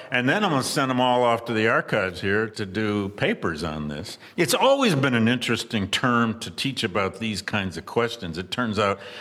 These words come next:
it doesn't matter when you teach on this kind of subject of how the past gets used and memory. There's always something going on in the world that makes it so poignant. But suddenly right now,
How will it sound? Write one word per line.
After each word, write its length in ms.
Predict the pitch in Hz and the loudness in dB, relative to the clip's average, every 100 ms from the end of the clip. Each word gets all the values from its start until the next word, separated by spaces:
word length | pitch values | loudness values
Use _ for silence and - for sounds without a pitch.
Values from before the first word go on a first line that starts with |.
| - | -6
it 100 | 143 | -4
doesn't 260 | 151 160 160 | 0 0 2
matter 240 | 143 131 | 2 2
when 300 | 117 123 139 | 2 2 2
you 160 | 151 127 | 2 0
teach 380 | - 143 139 - | 0 -2 0 -2
on 180 | 101 | 0
this 160 | 98 104 | -2 -4
kind 300 | - 117 107 | -6 -4 -2
of 80 | 98 | -4
subject 560 | - 107 110 127 117 | -2 -2 -2 -4 -6
of 100 | 101 | -8
how 180 | - 98 | -4 -4
the 80 | 87 | -4
past 440 | - 104 98 113 | -6 -6 -6 -8
gets 240 | - 117 - | -8 -6 -4
used 440 | 123 127 123 107 | 0 0 0 -2
and 200 | 78 78 | -6 -4
memory. 520 | 113 147 139 135 135 127 - - - - - | -2 0 2 0 -2 -6 -12 -16 -18 -20 -2
There's 180 | 139 127 | 0 4
always 340 | 196 214 156 | 6 6 4
something 240 | 175 139 | 0 0
going 260 | 120 123 117 | 2 2 4
on 240 | 120 135 | 4 2
in 40 | 117 | 2
the 80 | 95 | 2
world 300 | 98 101 98 | 2 2 -2
that 100 | 98 | -2
makes 260 | 107 101 | -2 -2
it 120 | 92 | -6
so 180 | - 98 | -4 -4
poignant. 600 | 82 - 160 156 90 71 | -4 -6 -4 -2 -4 -6
But 120 | - | -8
suddenly 480 | - - 160 175 139 | -4 -2 0 0 0
right 260 | 127 131 127 | 0 0 -2
now, 380 | 113 160 143 113 | -6 -2 -4 -4